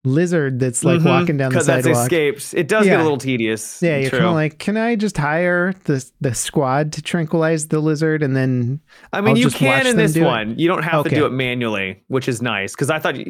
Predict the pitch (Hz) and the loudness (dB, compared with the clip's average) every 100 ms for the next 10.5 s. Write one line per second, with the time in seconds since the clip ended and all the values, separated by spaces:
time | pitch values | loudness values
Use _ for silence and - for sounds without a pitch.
0 | 127 170 170 135 135 127 139 151 208 208 | -4 0 0 -2 -10 -8 -4 -2 0 -2
1 | 185 185 143 135 143 160 165 165 139 139 | 0 0 0 -2 -2 -2 -2 0 -2 -2
2 | 135 131 127 131 120 123 113 104 117 113 | -4 -4 -2 -2 -4 -4 -6 -6 -6 -6
3 | - 113 104 110 101 117 117 120 113 117 | -4 -4 -2 -4 -2 -4 -4 -2 -2 -2
4 | 107 - - - - _ - 165 139 151 | -6 -8 -20 -20 -20 _ -4 -4 0 -2
5 | 123 135 127 127 113 110 110 101 98 85 | 0 -2 0 -2 -2 -2 -2 -4 -8 -10
6 | - _ _ - 98 87 139 156 127 120 | -18 _ _ -4 -2 -2 -2 0 -2 -2
7 | 92 90 - _ _ - 160 147 131 107 | -4 -6 -12 _ _ 0 0 2 -2 -2
8 | 156 160 143 165 131 139 127 131 139 135 | -2 -2 2 0 2 -2 -2 -2 -2 -4
9 | 151 135 113 - - 117 117 127 127 131 | -2 -2 -4 -8 -4 0 0 2 2 2
10 | 131 131 131 131 | 2 2 2 0